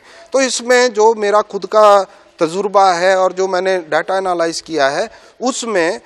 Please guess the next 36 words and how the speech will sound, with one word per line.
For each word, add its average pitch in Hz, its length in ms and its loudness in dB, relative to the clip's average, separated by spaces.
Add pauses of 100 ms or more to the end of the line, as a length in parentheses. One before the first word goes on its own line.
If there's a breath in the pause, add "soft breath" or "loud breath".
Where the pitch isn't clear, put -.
(180 soft breath)
हमें 214 260 2
ज़्यादा 214 440 4 (100)
डरने 160 340 -2
की 233 120 -4
ज़रूरत 233 280 0
नहीं 233 280 0
है 143 120 -2
क्लाइमेट 196 420 0
चेंज 160 280 -6
से। 127 260 -10 (360 soft breath)
अगर 208 280 4
एक 262 260 4
जगह 214 220 2
का 226 100 4
क्लाइमेट 208 500 0
चेंज 208 380 -4 (260)
हो 185 100 6
रहा 170 280 6
है, 110 120 -6 (360 soft breath)
तो 294 80 0
जो 277 180 2
दूसरी 226 520 0
जगह 190 320 6
है, 123 320 -2 (100)
यानी 214 260 2
कि 233 140 -2
अगर 220 240 2
गर्मी 220 300 2
बढ़ 202 180 4
रही 156 220 -6
है, 123 120 -2 (300 loud breath)
तो 269 100 0
जो 269 120 -2
गर्म 226 300 2
प्रदेश 220 380 0
का 214 240 2